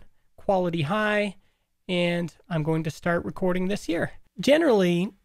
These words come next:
if your guest already has Zoom, you'll probably want to use Zoom. The other advantage with Zoom is you'll be able to record the video as well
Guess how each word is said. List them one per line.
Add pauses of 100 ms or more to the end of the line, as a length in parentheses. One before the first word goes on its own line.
(200)
if
your
guest
already
has
Zoom, (540)
you'll
probably
want
to
use
Zoom. (720)
The
other
advantage
with
Zoom
is
you'll
be
able
to
record
the
video
as
well